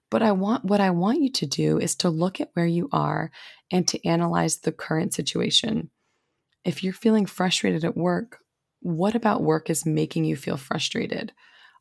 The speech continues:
Are you busier than ever? Are you a woman down? Is someone out for some reason? Are you having to pivot secondary to some massive change,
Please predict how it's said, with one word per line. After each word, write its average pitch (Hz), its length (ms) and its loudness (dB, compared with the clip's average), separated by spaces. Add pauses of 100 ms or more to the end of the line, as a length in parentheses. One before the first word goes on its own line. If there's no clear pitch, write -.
Are 175 80 0
you 165 160 -2
busier 175 440 0
than 175 240 0
ever? 226 480 0 (400)
Are 165 120 2
you 165 260 2
a 170 60 4
woman 165 380 4
down? 156 380 2
Is 180 80 0
someone 180 400 2
out 156 240 0
for 208 140 -2
some 208 240 0
reason? 208 500 0 (520)
Are 185 60 0
you 180 140 4
having 180 320 0
to - 120 -8
pivot 170 420 -2
secondary 165 520 -2
to 170 120 -10
some 165 280 -2
massive 151 460 -4
change, 170 720 -2